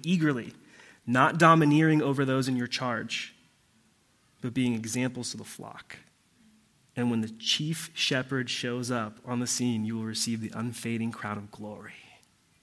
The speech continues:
That's what's promised to us. We all get cra-, we all have the, the promise of, of crowns. But for us as pastors, I just want you to know I'm committed to seek the glory of King Jesus.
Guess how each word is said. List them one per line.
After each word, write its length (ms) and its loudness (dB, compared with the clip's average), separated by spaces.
That's 220 0
what's 120 -6
promised 400 -4
to 120 -12
us. 460 -6
We 200 6
all 160 10
get 180 0
cra-, 260 0
we 140 4
all 120 4
have 220 4
the, 160 -4
the 80 -10
promise 380 -2
of, 120 -12
of 120 -12
crowns. 560 -8
But 140 -8
for 160 0
us 180 2
as 120 0
pastors, 460 -2
I 40 -2
just 140 2
want 160 0
you 80 0
to 80 0
know 180 -2
I'm 160 -2
committed 600 -2
to 100 -6
seek 320 2
the 80 -2
glory 440 -2
of 100 -10
King 220 -6
Jesus. 500 -6